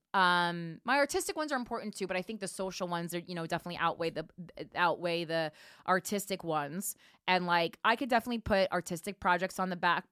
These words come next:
burner for my children. But if I was in the middle of pursuing something, you know, for social justice, for politics, for the, seeking the truth, and,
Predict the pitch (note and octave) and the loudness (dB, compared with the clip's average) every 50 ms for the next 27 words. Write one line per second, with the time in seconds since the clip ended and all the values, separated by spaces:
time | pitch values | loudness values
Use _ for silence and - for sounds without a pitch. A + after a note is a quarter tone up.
0 | _ - - F3+ F3 F#3+ F#3 F#3 F#3+ F#3 - G3 F3+ F3 E3+ E3+ E3+ - - F#3 | _ -20 -14 -8 -6 -4 -4 -4 -4 -6 -6 -6 -4 -4 -4 -4 -4 -4 -4 -4
1 | F3+ F3 F#3+ F#3 F#3 F3+ F3+ F3+ - G3 G3+ G#3+ A3+ A#3 A3 - - - - - | -4 -2 -2 -4 -4 -2 -2 0 2 2 4 4 2 0 -2 -4 -10 -18 -20 -20
2 | - _ _ - A3 A3 A3 G#3 G#3 G3 G3+ G#3 G#3 G3 F3+ E3+ - - - G3 | -20 _ _ 0 2 2 2 2 2 0 0 2 2 2 2 0 -2 -6 -8 -6
3 | F3+ - - - G#3 G3+ G#3+ A3 G#3+ G#3+ - - F3 D#3+ D#3+ - E3+ E3+ E3+ E3+ | -4 -4 -4 -4 -2 -4 -4 -4 -6 -6 -6 -4 -6 -6 -6 -6 -6 -6 -6 -6
4 | E3+ - - - - _ _ - F#3 F3+ F3 E3+ E3+ - - - F3 - - - | -10 -14 -18 -20 -20 _ _ -6 -2 0 0 0 -2 -4 -6 -8 -6 -6 -2 -2
5 | F3 E3+ E3 - F3 E3+ D#3+ - A3 G#3 G#3 G3 - A3+ G#3 F#3 - - - F3+ | -2 -2 -2 -2 -2 -4 0 2 4 4 4 4 0 -4 -4 -4 -8 -8 -6 -6
6 | E3+ - - - - F#3+ F#3 F#3+ F#3+ G3 - G3+ F#3+ - - - - F#3 F3 E3+ | -6 -6 -6 0 2 4 4 4 4 0 -2 -4 -4 -4 -8 -8 -6 -6 -6 -6
7 | E3 - - - - G#3 F#3+ - G#3 G3 F#3 F3 - - - - A3 A3 A3 F#3+ | -6 -8 -6 -6 -6 -8 -6 -4 -4 -4 -4 -4 -4 -6 -6 0 2 4 4 4
8 | B2+ C#3 F#3 - - - A#3 - - - - _ _ _ _ - G#3 F#3+ F#3 F3+ | 4 2 -2 -4 -6 -8 -8 -8 -12 -18 -20 _ _ _ _ 0 2 2 4 2
9 | F3+ F3 F3 | 2 0 -2